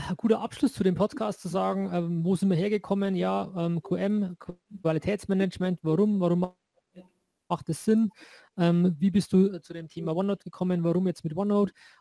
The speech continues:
Und dann auch zu sagen, wie kann man es implementieren? Wie kann man mit dir in Kontakt treten? Ich denke, das ist eine, eine runde, ein runder Podcast von, von A bis Z.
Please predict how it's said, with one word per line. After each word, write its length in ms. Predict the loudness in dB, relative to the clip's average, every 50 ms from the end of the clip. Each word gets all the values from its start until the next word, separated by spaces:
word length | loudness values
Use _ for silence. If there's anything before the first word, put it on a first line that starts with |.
| _ _
Und 220 | -6 -6 -4 -4
dann 80 | -6 -6
auch 140 | -8 -8
zu 120 | -10 -12 -12
sagen, 320 | -8 -6 -6 -4 -4 -4
wie 80 | -6 -6
kann 180 | -4 -4 -4
man 80 | -4 -4
es 100 | -6 -6
implementieren? 800 | -8 -8 -6 -6 -4 -4 -4 -4 -4 -4 -2 0 0 0 0 0
Wie 80 | -2 -4
kann 180 | -2 -2 -2 -2
man 180 | 0 0 0
mit 140 | -2 -2 0
dir 80 | 0 0
in 80 | 0
Kontakt 360 | -2 -4 -6 -4 -6 -6 _
treten? 300 | 0 0 0 0 0 -2
Ich 120 | -4 -2 -2
denke, 220 | 0 0 0 0
das 120 | 0 2 2
ist 100 | 4 4
eine, 140 | 6 4
eine 220 | 4 4 4 4 6
runde, 340 | 6 6 6 6 6 4 4
ein 240 | 2 2 4 6
runder 220 | 6 6 6 6 4
Podcast 520 | 4 2 0 0 0 0 0 0 -2 -2
von, 220 | -2 -2 -2 -2 -2
von 140 | -2 -2
A 100 | 0 0
bis 180 | 0 0 -2 -2
Z. 280 | 0 0 0 0 _